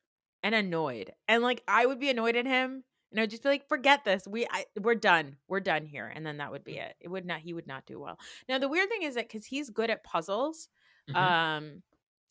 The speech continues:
Speaker 1: but he, uh, like, 'cause he does, he, he's, he's, like, a Legend of Zelda head. He's been playing Zelda since he was, like, a, a wee baby.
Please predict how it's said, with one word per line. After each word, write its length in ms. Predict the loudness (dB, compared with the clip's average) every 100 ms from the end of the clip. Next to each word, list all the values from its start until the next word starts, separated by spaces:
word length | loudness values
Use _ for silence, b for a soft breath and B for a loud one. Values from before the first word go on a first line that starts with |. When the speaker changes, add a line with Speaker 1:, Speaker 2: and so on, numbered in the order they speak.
| -20 _
Speaker 1:
but 200 | -4 -4 -4
he, 580 | -8 -6 -4 -4 -4 -4 -2
uh, 440 | 0 2 0 -6 _ _ -10
like, 160 | -8
'cause 140 | -8 -8
he 120 | -4
does, 240 | -4 -4 -8
he, 160 | -14 -14 -12
he's, 280 | -12 -14 _ _ _
he's, 240 | -12 -10 -6
like, 160 | -4
a 240 | -2 -4 -8
Legend 380 | -6 -4 -4 -6
of 100 | -6
Zelda 560 | -4 -4 -2 -2 -2 -6
head. 340 | -6 -6 -6 -16 _
He's 180 | -16 -12
been 140 | -12
playing 280 | -8 -8 -6
Zelda 340 | -6 -4 -6
since 180 | -8 -12
he 100 | -10
was, 140 | -10 -10
like, 220 | -12 _ _ -16
a, 280 | -10 -8 -8 -8
a 80 |
wee 180 | -6 -4
baby. 480 | -2 -2 -2 -6